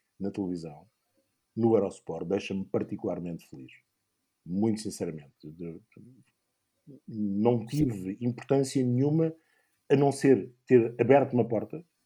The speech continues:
Speaker 1: ou se quiserem, aberto o microfone, mas deixa-me muito feliz por ter sido eu a dar-lhe aquela primeira oportunidade, epá, porque ele de facto é, é, é do outro mundo. É do outro mundo.
Speaker 2: Sim. Qualquer
Speaker 1: Ele
Speaker 2: coisa
Speaker 1: tem
Speaker 2: comentada por ele é, é emocionante,
Speaker 1: Qualquer
Speaker 2: sem
Speaker 1: coisa,
Speaker 2: dúvida.
Speaker 1: qualquer coisa.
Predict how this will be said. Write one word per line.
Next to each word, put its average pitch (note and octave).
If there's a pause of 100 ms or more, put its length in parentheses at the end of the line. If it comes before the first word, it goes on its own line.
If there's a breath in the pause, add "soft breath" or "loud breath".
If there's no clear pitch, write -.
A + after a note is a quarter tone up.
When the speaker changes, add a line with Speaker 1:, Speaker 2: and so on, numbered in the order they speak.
(380)
Speaker 1:
ou A2+
se -
quiserem, A2+
aberto A#2
o A#2+
microfone, G#2+ (840)
mas G2+
deixa-me F2
muito E2
feliz E2
por -
ter G#2
sido G2
eu G#2
a G#2
dar-lhe A2
aquela A2+
primeira A2+
oportunidade, C3
epá, -
porque -
ele A3
de -
facto -
é, - (460)
é, G#2+ (100)
é D#3+
do C3+
outro B2
mundo. G2 (480)
É C3
do A#2
outro A2+
mundo. D2+ (460)
Speaker 2:
Sim. C#3 (120)
Qualquer C#3
Speaker 1:
Ele -
Speaker 2:
coisa C#3
Speaker 1:
tem -
Speaker 2:
comentada C#3+
por C3
ele C#3
é, B2+
é B2+
emocionante, B2
Speaker 1:
Qualquer D#3+
Speaker 2:
sem -
Speaker 1:
coisa, F3
Speaker 2:
dúvida. A2+
Speaker 1:
qualquer C3+
coisa. G2